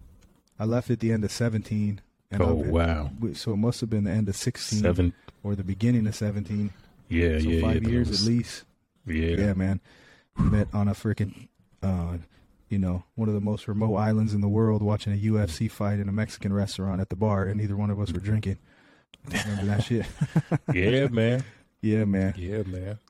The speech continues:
Speaker 2: I
Speaker 1: Um,
Speaker 2: came in there, I came in there with a Frederick Nietzsche book,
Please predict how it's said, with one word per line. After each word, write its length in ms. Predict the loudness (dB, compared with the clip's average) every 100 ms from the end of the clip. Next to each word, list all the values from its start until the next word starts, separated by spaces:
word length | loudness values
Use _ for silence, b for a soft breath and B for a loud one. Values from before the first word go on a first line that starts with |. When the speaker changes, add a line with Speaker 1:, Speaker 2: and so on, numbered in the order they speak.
| -2
Speaker 2:
I 40 |
Speaker 1:
Um, 120 | 0 2
Speaker 2:
came 220 | 2 2
in 80 | 4
there, 320 | 4 2 0 _ B B B B B B B B B _ -12
I 60 | -4
came 260 | -2 0
in 80 | 2
there 220 | 4 4
with 180 | 2 2
a 260 | 0 -2 -6 -14 -20
Frederick 460 | -2 0 2 0
Nietzsche 580 | 2 0 0 -2 0 -2 -8 _ b b b _ -6
book, 360 | 2 2 2